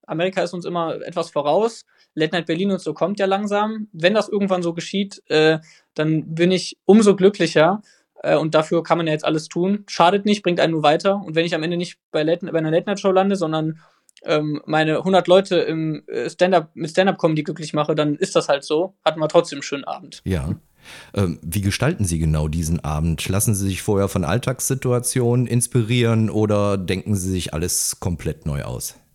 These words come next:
Speaker 1: Ich hab tatsächlich, ähm, am Anfang immer eine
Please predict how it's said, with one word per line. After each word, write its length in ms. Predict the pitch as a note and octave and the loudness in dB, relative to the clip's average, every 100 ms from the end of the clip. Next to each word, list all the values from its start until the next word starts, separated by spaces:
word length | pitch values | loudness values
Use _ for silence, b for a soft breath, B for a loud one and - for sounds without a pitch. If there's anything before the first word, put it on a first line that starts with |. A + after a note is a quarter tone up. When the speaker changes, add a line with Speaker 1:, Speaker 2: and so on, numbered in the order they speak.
| _ _ _ _ _ _ _ _ _ - | _ _ _ _ _ _ _ _ _ -12
Speaker 1:
Ich 180 | F#3 F#3+ | 0 0
hab 100 | - | 4
tatsächlich, 640 | G3+ G#3+ A3+ A3+ G#3+ - | 2 4 0 -2 -6 -4
ähm, 280 | E3 E3+ E3+ B B B B B - | -2 -2 -4 B B B B B -6
am 160 | D3+ | -2
Anfang 520 | - F3 G#3 - F#3+ F#3 | 0 0 0 2 2 2
immer 560 | E3+ F3 E3+ E3+ E3 b b b b | 0 2 2 2 0 b b b b
eine 640 | D#3+ E3+ F#3+ F3+ E3 D#3+ | 2 2 4 2 2 0